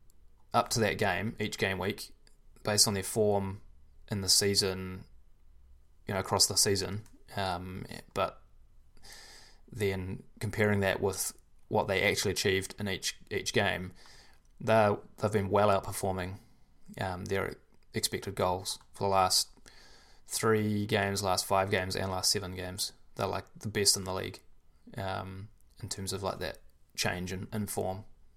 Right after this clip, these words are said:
Um, whereas Gamba, on the other hand, defensively, uh, have been pretty poor. They are, over the last five, like, near the bottom for,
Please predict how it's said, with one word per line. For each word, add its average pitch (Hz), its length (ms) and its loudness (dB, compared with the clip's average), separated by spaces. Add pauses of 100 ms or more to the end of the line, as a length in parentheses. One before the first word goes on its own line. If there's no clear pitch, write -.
Um, 98 480 -6 (1500)
whereas 107 160 0
Gamba, 131 300 8
on 113 80 8
the 113 80 8
other 113 100 10
hand, 110 320 6 (220)
defensively, 104 720 4 (520)
uh, 104 220 0
have 98 220 -4
been 95 320 -4 (180)
pretty 101 180 -6
poor. 98 300 -4 (1400)
They 98 240 -4
are, 95 400 -2 (1400)
over 113 100 0
the 101 80 4
last 98 220 2
five, 95 280 2
like, 101 120 -4
near 98 100 -4
the 95 60 -4
bottom 98 420 -4 (1300)
for, 101 400 -8